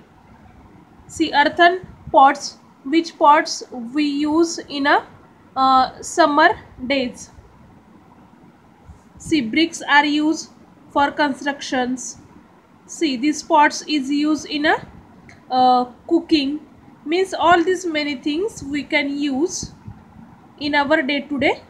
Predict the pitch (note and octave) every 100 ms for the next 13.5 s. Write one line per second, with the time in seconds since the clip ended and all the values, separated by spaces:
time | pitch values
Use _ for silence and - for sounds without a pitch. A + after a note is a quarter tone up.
0 | - C4+ B3 G#3+ - - _ _ _ _
1 | - - - _ _ _ - - _ -
2 | - - - - - - - - F4+ E4+
3 | E4 - - - _ - C4 D4+ C4+ D#4
4 | F#4 F4+ D4 C4+ D#4+ F#4 - - - -
5 | D#4 A#3+ A3 D#4 - - - - _ -
6 | _ - - C4+ B3+ B3 D#4 D4+ D#4+ D#4+
7 | - F#4+ F#4+ D4+ - - E4 E4 - -
8 | D#4 A#3 C#4+ - - - - - - -
9 | - D#4+ F#4 - - - - - A#3 D4
10 | D4 D4 D4 D4 C#4 - E4+ E4 C#4 B3+
11 | C#4+ D4 - C4 A#3 E4 - - - _
12 | - - - - F#4 F#4+ G4 - - -
13 | - - D4+ C#4 C#4+